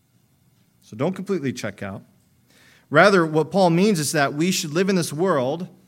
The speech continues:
in light of the world to come. That is, in light of the coming kingdom of God, in, of which we have been made citizens. You've been made citizens of his kingdom.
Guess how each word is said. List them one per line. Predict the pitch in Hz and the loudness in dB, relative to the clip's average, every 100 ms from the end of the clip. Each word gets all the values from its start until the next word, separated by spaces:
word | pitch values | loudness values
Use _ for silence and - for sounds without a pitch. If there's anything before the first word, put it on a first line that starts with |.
| _ _ _ - | _ _ _ -8
in | 143 | -2
light | 151 185 | 0 2
of | 190 | 0
the | 175 | 0
world | 170 170 170 | 2 0 -2
to | |
come. | 147 185 135 104 - _ _ _ _ _ _ _ _ _ _ _ _ | -4 -4 -4 -6 -16 _ _ _ _ _ _ _ _ _ _ _ _
That | 135 147 | 0 4
is, | 143 151 156 | 4 4 2
in | 139 | 2
light | 139 143 | 2 4
of | 135 135 | 2 0
the | - | -4
coming | 139 135 131 131 | -4 -2 0 -2
kingdom | 127 - 131 123 127 131 | -4 -4 -4 -2 -2 -4
of | 127 120 113 117 | -4 -6 -8 -8
God, | 131 123 104 101 110 - _ _ _ _ | -4 -4 -4 -8 -12 -20 _ _ _ _
in, | 139 143 156 160 139 - | -2 0 0 -2 -8 -6
of | 147 175 143 | 2 2 2
which | 131 127 131 | 0 -2 -4
we | 139 135 | -4 -2
have | 131 120 | -2 -2
been | 117 | -4
made | 113 107 | -4 -8
citizens. | - 127 110 98 92 101 - - _ _ _ _ _ - | -10 -10 -12 -14 -18 -18 -20 -20 _ _ _ _ _ -10
You've | 123 | -6
been | 127 120 | -4 -4
made | 107 98 | -6 -10
citizens | - 101 101 107 104 | -12 -10 -10 -10 -8
of | 110 | -10
his | 107 98 | -10 -12
kingdom. | 170 190 98 117 | -10 -10 -10 -16